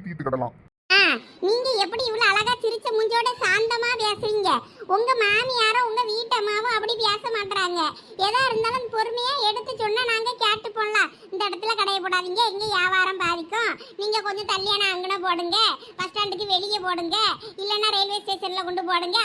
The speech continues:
Speaker 2: அப்படின்னு அப்படி ஏதாவது சொல்லணும். அதுக்குன்னு அவங்க ரொம்ப பேசுறாங்க.
Speaker 1: அது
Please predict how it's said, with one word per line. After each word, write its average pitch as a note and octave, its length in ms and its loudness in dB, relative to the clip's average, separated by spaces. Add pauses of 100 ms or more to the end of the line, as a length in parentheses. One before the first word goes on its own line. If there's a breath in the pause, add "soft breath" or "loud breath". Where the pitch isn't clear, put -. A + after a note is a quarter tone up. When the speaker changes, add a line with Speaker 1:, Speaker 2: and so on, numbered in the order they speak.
(100)
Speaker 2:
அப்படின்னு A#4+ 320 -6
அப்படி A4 260 0
ஏதாவது B4+ 260 0 (140)
சொல்லணும். G#4+ 500 0 (340 loud breath)
அதுக்குன்னு A#4+ 440 -6
அவங்க A#4+ 200 -2 (280)
ரொம்ப B4+ 200 -4 (140)
பேசுறாங்க. G#4 480 -2 (600)
Speaker 1:
அது D#3+ 120 4